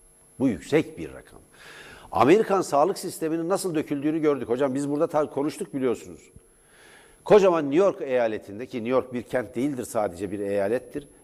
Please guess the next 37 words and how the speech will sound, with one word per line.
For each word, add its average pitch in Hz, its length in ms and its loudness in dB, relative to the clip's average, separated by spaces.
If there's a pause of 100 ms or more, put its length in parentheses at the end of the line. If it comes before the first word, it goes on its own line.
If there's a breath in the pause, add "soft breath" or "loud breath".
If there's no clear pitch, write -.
(140)
Üç - 300 -2
tane 135 280 2
kamu 127 240 -4
sağlığı 92 380 0
hastanesi 85 580 -10
var. 92 40 -8
Üç 160 180 -6
tane 127 180 0
kamu 120 240 0
hastanesi 95 540 -4
var. 71 120 -6
Yani 98 300 -2 (320 loud breath)
devlet 131 300 4
hastanesinin 101 500 -4
sayısı 85 380 -10
üç, 160 280 -6 (240 loud breath)
gerisi 113 280 0
özel 101 220 0
hastane. 71 460 -12 (460)
Var 120 180 8
olan 92 200 -4
yirmi 98 360 -4
küsur - 260 -8
hastanenin 85 520 -8
tamamı 107 420 -2
özel. 78 220 -10 (840 loud breath)
Ve 127 100 4
Amerika'da 95 580 -4
bir 139 100 0
günde 82 320 -8
yaklaşık - 480 -8
beş 113 280 -4
bin 78 80 -10
kişi - 240 -8
ölüyor 69 300 -6
bu 62 80 -16
nedenle. 53 420 -18